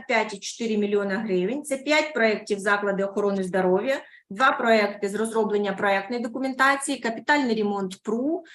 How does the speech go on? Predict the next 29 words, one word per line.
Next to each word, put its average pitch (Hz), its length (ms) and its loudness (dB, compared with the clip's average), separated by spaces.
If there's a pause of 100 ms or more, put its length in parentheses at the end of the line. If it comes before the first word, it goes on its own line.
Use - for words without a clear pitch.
(260)
закладу 247 480 4
охорони 247 400 2
здоров'я 240 500 -2
та 226 140 -2
будівництва 240 600 -2
цнапу. 196 600 0 (200)
Всі - 180 0
проєкти 247 460 2
відповідають 214 760 2
вимогам 208 520 0
порядку 190 420 -2
та 196 100 -6
умов, 240 440 -2
пропонується 214 580 -4
погодити 185 540 -6
в 277 100 -12
повному 196 500 0
обсязі. 165 400 -14 (840)
Одеською 269 680 4
обласною 226 640 4
військовою 220 460 0
адміністрацією 220 720 2
до 208 60 -2
фінансування 233 680 0
пропонується 220 600 -4
чотири 247 420 0
проєкти 208 540 -2
на 202 140 -2
сорок 208 340 -2